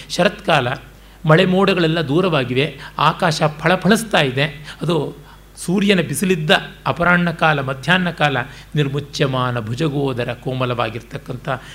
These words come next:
ನಿರ್ಮಲವಾದ ಆಕಾಶದಲ್ಲಿ ಸೀಮಾಮಿವ ಅಂಬರಸ್ಯ, ಆಕಾಶದ ಸೀಮೆ ಎಲ್ಲೆಯೋ ಎಂಬಂತೆ ಆ ಪಕ್ಷಿಗಳು ಹಾರ್ತಾ ಇವೆ ಅಂತನ್ನುವುದನ್ನು, ಅದನ್ನು ಎಲ್ಲೆಯನ್ನು ಗುರುತಿಸಿಕೊಡುವಂತೆ ಕಾಣಿಸ್ತಿದೆ ಅಂತ. ಗಾಹ ಸತ್ತಸೈಯಲ್ಲಿ ಹೀಗೆ ಬಲಾಕ ಪಕ್ಷಿಗಳು ಹಾರುವುದನ್ನು ಕವಿ ಹೇಳ್ತಾನೆ.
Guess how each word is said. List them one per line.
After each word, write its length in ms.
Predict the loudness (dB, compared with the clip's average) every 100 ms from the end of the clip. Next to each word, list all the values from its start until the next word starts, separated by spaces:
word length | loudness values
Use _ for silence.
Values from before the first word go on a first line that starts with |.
| -4
ನಿರ್ಮಲವಾದ 640 | -2 0 0 2 0 0
ಆಕಾಶದಲ್ಲಿ 760 | 0 0 0 -2 0 0 0 -2 -12 -10
ಸೀಮಾಮಿವ 720 | 2 4 6 6 6 4 0
ಅಂಬರಸ್ಯ, 600 | 0 -2 -2 -4 -4 -14 -20 -20 -20 -14 2
ಆಕಾಶದ 840 | 4 4 4 4 4 -2 -2 -4 -6 -20 -20 -16 -4
ಸೀಮೆ 240 | 4 4 4
ಎಲ್ಲೆಯೋ 640 | 0 2 4 4 6 6
ಎಂಬಂತೆ 600 | 4 2 0 0 2 2 -2 -4
ಆ 60 | -4
ಪಕ್ಷಿಗಳು 520 | -2 -6 -2 0 0
ಹಾರ್ತಾ 400 | 2 2 4 2
ಇವೆ 420 | 2 0 -2 -4 -8 -10
ಅಂತನ್ನುವುದನ್ನು, 760 | -6 -4 -6 -6 -6 -6 -6 -10 -20 -14
ಅದನ್ನು 300 | -6 -4 -2
ಎಲ್ಲೆಯನ್ನು 640 | 0 2 4 4 4 2 0
ಗುರುತಿಸಿಕೊಡುವಂತೆ 800 | -4 -4 -8 -2 -2 -2 -6 -6
ಕಾಣಿಸ್ತಿದೆ 500 | -4 -6 -6 -8 -8
ಅಂತ. 160 | -10 -18 -20 -20 -14 2
ಗಾಹ 320 | 6 8 6
ಸತ್ತಸೈಯಲ್ಲಿ 800 | 4 -2 -4 -4 -2 2 2 2
ಹೀಗೆ 300 | 0 0 0
ಬಲಾಕ 400 | 2 2 0 0
ಪಕ್ಷಿಗಳು 460 | -4 -6 -8 -4
ಹಾರುವುದನ್ನು 880 | -2 0 -2 -2 0 -2 -2 -16 -2
ಕವಿ 200 | -2 0
ಹೇಳ್ತಾನೆ. 720 | -2 2 4 4 2 0 -8